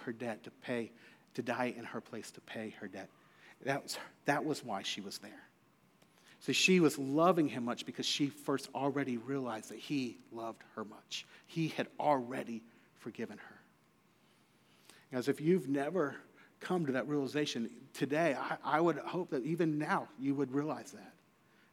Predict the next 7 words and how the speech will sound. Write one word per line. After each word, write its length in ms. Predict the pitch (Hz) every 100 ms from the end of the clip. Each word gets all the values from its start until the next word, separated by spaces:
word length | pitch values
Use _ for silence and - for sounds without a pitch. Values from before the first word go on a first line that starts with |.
| -
This 300 | 151 190 208
is 120 | 160
Jesus' 560 | 120 131 165 151 151 -
posture 400 | - - - 135
towards 300 | - 117 -
you. 140 | - - _ _ _ _ _ - - -
He 460 | - 170 185 196